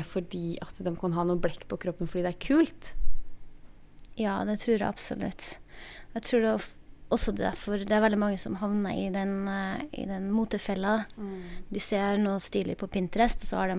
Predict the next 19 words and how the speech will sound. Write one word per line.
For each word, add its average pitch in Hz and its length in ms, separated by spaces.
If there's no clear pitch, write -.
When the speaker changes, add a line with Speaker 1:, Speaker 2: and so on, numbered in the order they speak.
Speaker 2:
lyst - 240
på - 100
det, 196 140
og 185 80
så - 160
har 180 80
de 190 80
kanskje - 260
ikke - 140
brukt - 320
nok - 260
tid 190 260
på 190 120
å 190 100
Speaker 1:
Mm. 208 80
Speaker 2:
tenke 190 340
ut 190 120
hva 196 200
de 196 80